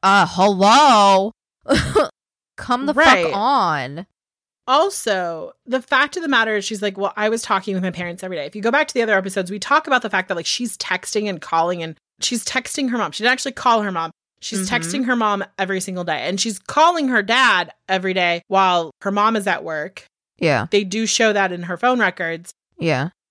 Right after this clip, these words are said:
Speaker 2: She says, I believe in some of her text messages, like, "I talked to dad today. Like, everything's fine."
Speaker 1: Mm-hmm.
Speaker 2: Sh-, or she's, she was down for a nap. 'Cause I believe one of them was like, "Well, he didn't talk to her." And,
Speaker 1: Mm-hmm.
Speaker 2: like, this is the thing.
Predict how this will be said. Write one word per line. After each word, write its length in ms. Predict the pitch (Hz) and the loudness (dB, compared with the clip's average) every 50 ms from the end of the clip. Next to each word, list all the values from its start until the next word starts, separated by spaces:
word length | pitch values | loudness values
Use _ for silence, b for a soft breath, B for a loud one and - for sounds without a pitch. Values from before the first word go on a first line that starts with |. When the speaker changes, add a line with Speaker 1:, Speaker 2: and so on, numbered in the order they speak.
| _ _ _ _ _ | _ _ _ _ _
Speaker 2:
She 340 | - - - - - 320 320 | -2 0 0 2 2 0 -2
says, 280 | 294 - 359 339 349 320 | -2 0 0 0 2 0
I 40 | 302 | -2
believe 240 | 247 262 277 285 269 | -4 -2 -4 -4 -2
in 120 | 262 247 | -4 -4
some 160 | 233 - 247 | -4 -4 -4
of 80 | 240 220 | -4 -4
her 80 | 226 240 | -4 -4
text 240 | - 262 254 - | -4 -4 -6 -4
messages, 340 | 254 233 - 233 208 202 196 | -6 -8 -6 -6 -8 -6 -4
like, 160 | 214 214 - _ _ | -4 -4 -4 _ _
"I 120 | 185 202 | -4 -2
talked 320 | 214 214 240 233 247 240 - | -2 -2 -2 -2 -2 -2 -6
to 80 | 254 | -10
dad 400 | 220 190 214 208 214 214 214 202 | -4 0 2 2 4 2 2 -2
today. 320 | 185 - 175 160 120 - - | -4 -8 -8 -8 -8 -10 -12
Like, 180 | 123 147 160 156 | -14 -16 -12 -8
everything's 520 | 160 190 185 196 208 214 220 214 202 196 | -8 -6 -6 -6 -4 -4 -4 -4 -4 -2
fine." 300 | 180 208 196 185 170 160 | 0 2 2 2 0 -2
Speaker 1:
Mm-hmm. 200 | 151 151 151 165 | -6 -6 -6 -6
Speaker 2:
Sh-, 20 | 175 | -4
or 120 | - 190 185 | -4 -4 -2
she's, 380 | 185 - - 208 196 190 - - | -2 -6 -6 -6 -10 -10 -10 -8
she 220 | - - - 226 | -8 -6 -4 -4
was 160 | 208 214 202 | -4 -4 -4
down 240 | 185 208 196 196 196 | -2 -2 0 0 -2
for 140 | 190 - - _ - | -4 -10 -18 _ -6
a 60 | 220 | -2
nap. 300 | 220 196 165 131 - - | 0 0 0 -2 -6 -8
'Cause 140 | - 226 220 | -6 0 2
I 120 | 254 247 | 2 2
believe 380 | 233 220 262 269 330 339 339 262 | 2 0 -2 0 0 0 0 0
one 140 | 254 247 247 | 0 0 0
of 60 | 247 | 0
them 140 | 233 240 233 | 0 -2 -2
was 120 | 220 214 208 | -2 -2 -2
like, 180 | 220 208 - | -2 -2 -2
"Well, 80 | 220 220 | -4 -4
he 120 | - 269 | -4 -2
didn't 220 | 240 254 247 233 196 | -2 -2 -4 -4 -6
talk 320 | - - 254 262 - _ | -2 0 0 0 0 _
to 100 | - 165 | -6 -6
her." 280 | 160 147 - - - - _ _ _ _ _ _ _ _ _ _ - | -6 -8 -14 -14 -18 -20 _ _ _ _ _ _ _ _ _ _ 0
And, 160 | 262 285 294 | 0 2 2
Speaker 1:
Mm-hmm. 160 | 302 294 - 143 | 0 0 -2 -4
Speaker 2:
like, 240 | 156 - 220 - | -10 -14 -18 -6
this 200 | - 320 359 - 494 | -2 -2 0 0 0
is 100 | 508 - | -2 -2
the 80 | - 440 | -2 -4
thing. 360 | - 254 190 135 76 - _ | -2 -2 -4 -4 -6 -14 _